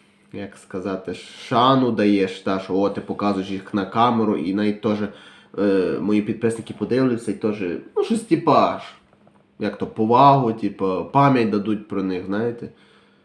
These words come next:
Ну, якби пам'ять просто вшану. Не знаю, є, ну, два пояснення цьому. Не знаю, я попробую, напевно, знімлю, так. Але просто розумієте, що ми знімали тоді, ну,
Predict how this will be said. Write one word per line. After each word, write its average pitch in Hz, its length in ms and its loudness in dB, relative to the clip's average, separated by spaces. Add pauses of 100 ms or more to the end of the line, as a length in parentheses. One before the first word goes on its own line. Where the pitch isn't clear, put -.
(240)
Ну, 262 80 0
якби 117 200 2
пам'ять 101 520 0
просто 95 260 -4
вшану. 98 260 -4
Не 190 200 4
знаю, 139 300 4
є, 147 360 6 (340)
ну, 147 240 0
два 117 320 0
пояснення 104 560 -2
цьому. 120 200 -2
Не 202 80 6
знаю, 120 280 2
я 170 140 6
попробую, 110 600 -2
напевно, 139 340 0
знімлю, 95 360 -8
так. 90 240 -14 (2000)
Але 131 180 4
просто 147 300 4
розумієте, 139 500 4
що 131 140 -4
ми 135 160 6
знімали 135 380 4
тоді, 131 240 0
ну, 165 260 -2